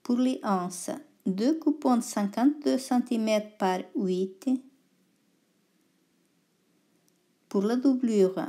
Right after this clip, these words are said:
deux coupons de trente-quatre centimètres par quarante et deux boutons pression.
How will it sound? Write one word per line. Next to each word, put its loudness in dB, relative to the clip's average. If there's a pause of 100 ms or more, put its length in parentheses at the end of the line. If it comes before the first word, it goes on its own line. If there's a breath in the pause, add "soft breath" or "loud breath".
(140)
deux 0
coupons 0
de 0
trente-quatre 2
centimètres -2
par 0
quarante -4 (1900)
et 2
deux 2
boutons 2
pression. -4